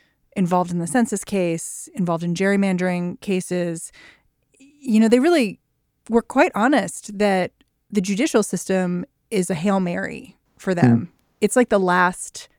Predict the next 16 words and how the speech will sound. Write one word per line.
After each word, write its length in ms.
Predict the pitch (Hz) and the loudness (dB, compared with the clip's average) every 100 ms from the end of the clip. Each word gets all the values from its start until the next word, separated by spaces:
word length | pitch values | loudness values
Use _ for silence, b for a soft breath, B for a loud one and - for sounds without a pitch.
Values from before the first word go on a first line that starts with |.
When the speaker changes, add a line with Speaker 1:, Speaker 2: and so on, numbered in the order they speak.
| - | -16
Speaker 1:
<laughs> 440 | - - - - | -14 -4 -4 -2
option 840 | 214 214 165 - - 196 170 180 185 B B B B - | 0 0 -2 -6 -2 -2 -2 -6 -8 B B B B -4
to 100 | 214 | 0
sort 160 | 214 | 0
of 80 | 190 | 0
talk 340 | - 208 196 202 | -2 0 2 0
about 320 | 180 175 - - | 0 0 -2 -6
these 500 | 180 165 165 - - b b b - | -4 -4 -6 -12 -18 b b b -4
elements 460 | 190 190 180 175 - | 0 2 2 0 -4
of 100 | 160 | -4
democracy 800 | 175 170 165 175 165 170 165 160 | -4 -2 -2 -4 -6 -4 -4 -4
and 120 | 170 | -4
whether 220 | 170 170 | -4 -4
there's 220 | 170 160 | -4 -4
a 80 | 160 | -6
way 480 | 156 170 160 156 160 | -6 -4 -4 -6 -10